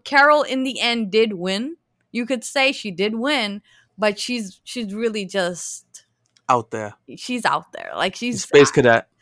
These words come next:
Speaker 1: She's out there. She's definitely weird. Definitely.
Speaker 2: Well, the one thing I, I wanted to, to say onto this, uh, to add on to, not the
Speaker 1: Mm-hmm.
Speaker 2: Tiger King, but to add on to, uh, Squid Games.
Speaker 1: Mm-hmm.
Speaker 2: Uh, it kind of reminded, and I told my uncle today, I actually visited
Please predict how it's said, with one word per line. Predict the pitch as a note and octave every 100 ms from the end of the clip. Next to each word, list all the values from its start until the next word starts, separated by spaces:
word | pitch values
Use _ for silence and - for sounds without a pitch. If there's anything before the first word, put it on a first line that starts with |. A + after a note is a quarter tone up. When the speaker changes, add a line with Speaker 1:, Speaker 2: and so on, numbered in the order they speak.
| _ _ _ -
Speaker 1:
She's | - C4+
out | A3 F3+ F3
there. | D#3+ D#3
She's | - A3+
definitely | F3 A3 G#3 F#3+ F3+
weird. | E3+ D#3 D3+ - _ _
Definitely. | G#3+ G3+ E3+
Speaker 2:
Well, | E3+ - D#3 - _ -
the | D#3
one | D#3+ F#3 F#3
thing | F#3
I, | D#3+ -
I | D3
wanted | D3 C#3+ C#3
to, | C3+ -
to | C3+ B2+
say | - A2+ A#2
onto | A#2 B2 A#2+ A#2+ C3+
this, | A2+ A2 -
uh, | A2+ A2 A2
to | -
add | C3+ C3
on | B2+ A#2+ -
to, | B2
not | A#2+ C#3+
the | A#2+
Speaker 1:
Mm-hmm. | B2
Speaker 2:
Tiger | A#2 A2
King, | - G#2+
but | A2+
to | A2+ -
add | A#2+ B2
on | A#2 A#2+ -
to, | A#2 A2
uh, | A2 A2 _ _
Squid | - D3+ C3
Games. | A2+ G2 - - - - -
Speaker 1:
Mm-hmm. | A3 F3
Speaker 2:
Uh, | D3+ B2+ B2
it | - C#3+
kind | - G3
of | G#3+
reminded, | E3+ D3+ D#3+ D#3
and | C#3+
I |
told | D3+ A3
my | F3
uncle | A2 C3 D#3+
today, | D3+ D3+ C#3+
I | C3
actually | C3 - B2
visited | A#2+ A#2 B2